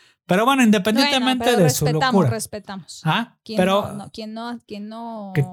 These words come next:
Speaker 1: quien crea que
Speaker 2: quien crea que no se debe uno de vacunar, también es respetable.
Speaker 1: Pero
Speaker 2: Todo se respeta.
Speaker 1: ajá, pero bueno, independientemente de sus ondas políticas y todo eso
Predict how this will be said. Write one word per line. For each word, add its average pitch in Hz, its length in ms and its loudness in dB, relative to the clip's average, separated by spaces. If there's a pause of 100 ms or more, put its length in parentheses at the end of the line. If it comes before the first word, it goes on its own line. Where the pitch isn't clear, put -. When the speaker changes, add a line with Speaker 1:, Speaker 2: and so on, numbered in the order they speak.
(220)
Speaker 1:
quien 147 160 2
crea 170 240 0
que 170 140 0
Speaker 2:
quien 127 200 2
crea 240 200 -4
que 240 140 -10
no 220 200 -10
se 214 120 -10
debe 196 200 -14
uno 196 220 -14
de 196 80 -16
vacunar, 240 440 -10
también 196 380 -10
es 190 120 -12
respetable. - 600 -16 (200)
Speaker 1:
Pero 156 220 2
Speaker 2:
Todo 165 120 0
se - 60 -6
respeta. - 500 -16
Speaker 1:
ajá, 131 420 0
pero 160 200 4
bueno, 190 420 2 (280)
independientemente 208 920 2
de 214 120 -2
sus 175 180 -4
ondas 196 240 0
políticas 143 720 0
y 123 60 -2
todo 180 280 2
eso 214 380 -2